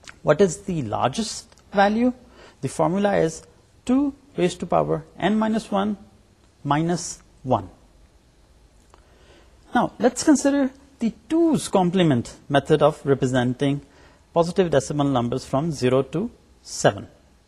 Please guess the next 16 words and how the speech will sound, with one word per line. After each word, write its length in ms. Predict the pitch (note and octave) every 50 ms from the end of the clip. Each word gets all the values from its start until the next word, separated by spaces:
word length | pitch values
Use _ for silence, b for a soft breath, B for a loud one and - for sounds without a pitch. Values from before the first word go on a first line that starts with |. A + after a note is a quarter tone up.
| _ - - _ _ _ _ _ _ _ _ _ _ - B B B B B B B B
Now, 160 | - E3 C#3 -
as 160 | - F3+ G#3+ A3+
we 80 | C#4+ D4
said, 320 | - - A#3 A3 - - - b b b b b b b _ _ _ _ _ _
positive 400 | - B3 B3 A#3+ A#3+ D4 C#4 B3+
values 560 | A#3 A3 G#3 G3+ G#3 G#3 G#3+ A3 G#3 - - - - -
are 340 | - - F3+ F#3+ F#3+ G3+ G3+
represented 880 | F#3 F#3 F3 F3 D#3+ - F3+ D#3+ E3+ F3 F3 E3 - G3 F#3 F3+ - - -
in 180 | F#3+ G#3+ A3+ A3
their 180 | A3 G#3+ F#3+
original 420 | F3 D#3+ D3+ D3+ C#3+ D#3 E3+ F3 E3+
form 500 | - - - D#3 C#3+ C#3+ D3 E3 D#3+ D#3
using 380 | C#3+ C3 B2+ C3 C#3 D#3 D#3+
two's 280 | D3+ - - B2+ A#2 A2+
complement 460 | - C#3 A#2+ - D#3 D3+ C#3+ - -
method. 380 | F#3 G#3 - - C#3+ - -